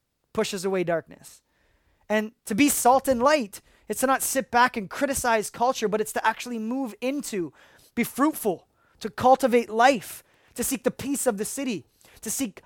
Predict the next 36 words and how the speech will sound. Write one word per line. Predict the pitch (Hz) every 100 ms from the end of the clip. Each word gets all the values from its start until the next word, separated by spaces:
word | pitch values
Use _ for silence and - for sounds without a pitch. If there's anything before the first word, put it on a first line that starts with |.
| -
beauty | 156 220 294 262 208
in | 214
the |
midst | 247 -
of | 226
a |
culture | - 254 262 226
that | 190 240
doesn't | 247 226 247
know | 220 233 247
where | 233 233 240
to | 220
look | 202 226 -
for | 175 143
it. | 104 _ - _ _ _ _ _ _ _ _
That's | 196 170
the | 180
call | 175 175
of | 151
the | -
church. | - - - - _ _ _ _ _ _ _ _ _ 160
The |
world | 175 220 220
is | 196
gonna | 226 214
be |
the | 208
world. | 208 220 147 - _ _ _ _ _ _ -
It | 170
is. | 233 180 - - _ _
Always | 175 190 190
has | 196 185
been. | 208 262 254 _ _ -
Always | 165 202
will | 202 247
be. | 185 151